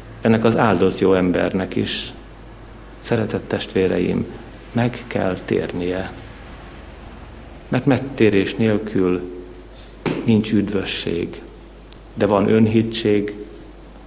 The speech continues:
van téves magabízás, van olyan emberi gondolkodás,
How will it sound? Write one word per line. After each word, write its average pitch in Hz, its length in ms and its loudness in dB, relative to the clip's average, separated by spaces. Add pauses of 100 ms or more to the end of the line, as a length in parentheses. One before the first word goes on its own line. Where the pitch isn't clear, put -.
(140)
van 101 400 4 (600)
téves 92 380 6
magabízás, 92 1040 2 (720)
van 123 340 8 (160)
olyan 127 260 8
emberi 120 340 8
gondolkodás, 113 1040 6